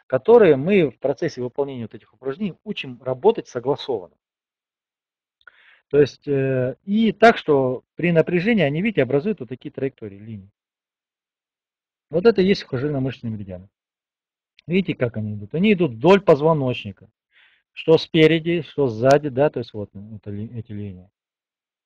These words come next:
Натяжение этой линии, что фиксирует позвоночник.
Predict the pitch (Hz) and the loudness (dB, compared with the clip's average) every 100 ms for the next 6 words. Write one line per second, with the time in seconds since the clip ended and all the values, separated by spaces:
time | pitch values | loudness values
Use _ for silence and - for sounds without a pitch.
0 | _ _ _ 120 151 147 190 165 160 156 | _ _ _ -8 -2 2 4 2 2 2
1 | 202 220 214 160 - 110 - 113 156 151 | 2 2 0 -2 -8 -8 -8 -8 -6 -6
2 | - 110 113 95 - | -6 -8 -8 -8 -14